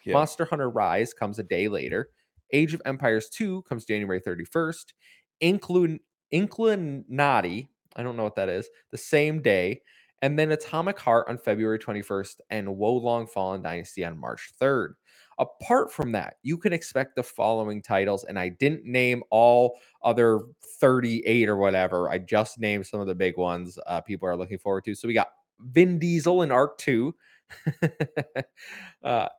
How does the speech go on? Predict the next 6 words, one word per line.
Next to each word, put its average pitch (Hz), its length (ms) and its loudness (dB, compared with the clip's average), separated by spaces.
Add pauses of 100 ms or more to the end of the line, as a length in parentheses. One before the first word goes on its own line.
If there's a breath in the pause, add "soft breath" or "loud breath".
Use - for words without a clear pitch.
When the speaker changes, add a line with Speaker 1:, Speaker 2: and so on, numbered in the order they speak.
(120)
Speaker 1:
Oh, 131 40 6 (120)
Speaker 2:
Ivan 160 220 4
Speaker 1:
God. 120 100 2
Speaker 2:
Chronicles, 135 800 6 (220)
Hundred 135 480 0
Heroes, 107 500 2